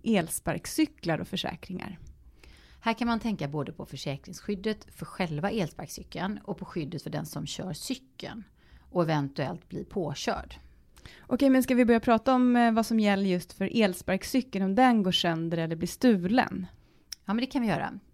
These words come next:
Speaker 2: Om en vanlig cykel skadas eller blir stulen så omfattas den av hemförsäkringen. Men just för elsparkcyklar så gäller särskilda regler. Om man vill ha ett skydd mot stöld och,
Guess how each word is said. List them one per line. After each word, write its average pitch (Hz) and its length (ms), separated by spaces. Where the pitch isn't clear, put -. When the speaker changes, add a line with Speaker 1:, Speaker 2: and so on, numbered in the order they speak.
Speaker 2:
Om 226 180
en 233 100
vanlig 240 320
cykel - 340
skadas 143 500
eller 139 100
blir 139 100
stulen 139 400
så - 100
omfattas 170 560
den 143 160
av 151 60
hemförsäkringen. 160 960
Men 185 140
just 269 260
för 202 180
elsparkcyklar - 840
så - 160
gäller 147 300
särskilda - 540
regler. 196 580
Om 185 120
man 185 140
vill 190 120
ha 220 60
ett 220 100
skydd 180 300
mot 156 180
stöld 233 500
och, 190 180